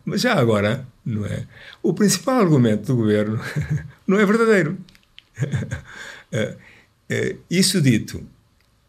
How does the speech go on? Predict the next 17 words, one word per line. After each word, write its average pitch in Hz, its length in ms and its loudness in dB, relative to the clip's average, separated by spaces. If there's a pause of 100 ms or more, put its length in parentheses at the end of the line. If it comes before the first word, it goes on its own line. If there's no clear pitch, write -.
(680)
na 139 160 -2
altura 151 420 -2
em 190 60 -2
que 165 60 -6
o 143 40 -6
governo 101 460 -4
toma 156 220 -4
uma 160 100 0
decisão 196 260 -2
importante, 147 600 -8 (680)
e 104 260 0
historicamente 117 680 -2 (180)
foi 107 200 -2
de - 80 -12
facto 180 240 -4
importante, - 400 -6 (1160)
eh, 98 500 -2